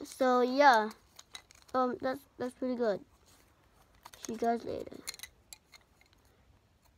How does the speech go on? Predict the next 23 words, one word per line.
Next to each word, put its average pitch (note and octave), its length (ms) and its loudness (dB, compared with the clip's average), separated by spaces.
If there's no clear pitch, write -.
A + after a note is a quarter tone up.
Okay, A3+ 200 0
let A#3 140 2
me, C4+ 80 0
let C4+ 220 0
me C4 60 0
make, B3+ 200 -2
like, B3 160 -6
a - 120 -20
thumbnail. G3+ 460 -6
Wait. - 180 -14
I, A3+ 80 -6
you A3 300 -4
know, A#3 80 -4
I A3 100 2
just B3+ 140 0
know A#3+ 220 2
how A#3 60 2
to A#3+ 80 -2
make A#3+ 200 -4
a A#3 40 -6
thumbnail, A3 600 -4
everybody. G3+ 480 -6
Congratulations A3+ 880 -2